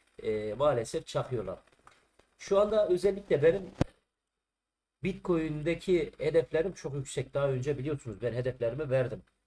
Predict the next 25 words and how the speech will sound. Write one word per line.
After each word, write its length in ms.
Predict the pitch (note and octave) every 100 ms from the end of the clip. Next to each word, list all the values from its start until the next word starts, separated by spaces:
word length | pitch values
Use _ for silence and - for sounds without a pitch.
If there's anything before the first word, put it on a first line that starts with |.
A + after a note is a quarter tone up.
| _ -
Onda 400 | B2 C3+ B2 - _ _ _ _
herhangi 440 | B2 C#3 D3 C#3 A#2+
bir, 120 | B2+
bir 80 | C#3+
sıkıntı 440 | - C3 C3 -
yok. 240 | D3 G#2+
Hedeflerimi 600 | A#2+ B2+ B2+ B2 B2+ C#3+ -
koruyorum, 420 | B2 B2+ B2 A2 G#2+
uzun 180 | A2+
vadedeki 520 | G#2 G#2+ A2 G#2 - B2
hedefimi. 380 | A2+ A2+ G2+ G2 _ _ _ -
Hikalkine 480 | B2+ F3 F#3 F3+ D#3
yirmi 240 | B2+ D3
beş 220 | D#3 D3
binden 260 | C3+ B2 B2
beri 240 | C3+ D3
ben 200 | C#3 C#3+ - _ _
üç 200 | D3 D3
yüz 180 | C#3 A#2+
binleri, 340 | A#2+ A#2+ C3 D3
yüz 180 | B2+
yetmiş 400 | B2+ C3 C3+ -
binleri 340 | A2+ A2+ C3 C#3+
hep 180 | C#3 -
söyledik. 520 | A#2+ A2+ A2 -